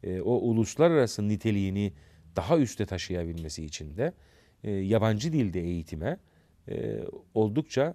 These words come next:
önem vermeli. Ve düşünün yarın bir çözümle birlikte artık, e, İngilizceyi sadece, e, biraz konuşabilen değil,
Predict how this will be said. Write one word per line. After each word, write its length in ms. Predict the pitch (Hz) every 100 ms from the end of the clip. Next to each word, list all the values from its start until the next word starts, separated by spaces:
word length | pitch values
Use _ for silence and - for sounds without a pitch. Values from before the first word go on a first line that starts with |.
| -
önem 300 | 107 107 90
vermeli. 400 | 76 73 69 71 _ - - - 104
Ve 140 | 101
düşünün 380 | 123 185 170 165
yarın 420 | 123 156 117 139 - -
bir 120 | 110
çözümle 480 | - 113 101 127 104 _ _ _ 92 85
birlikte 500 | 80 73 - 123 165 _ _ -
artık, 380 | 110 117 123 - _ _ _ _ -
e, 420 | 98 98 101 98 90 - - - - _ _ _ _ -
İngilizceyi 580 | 117 117 123 120 127 110
sadece, 540 | - 127 113 101 95 - - - _ 95
e, 240 | 95 90
biraz 320 | 135 139 113
konuşabilen 680 | - 98 - 95 92 92 85
değil, 260 | 85 80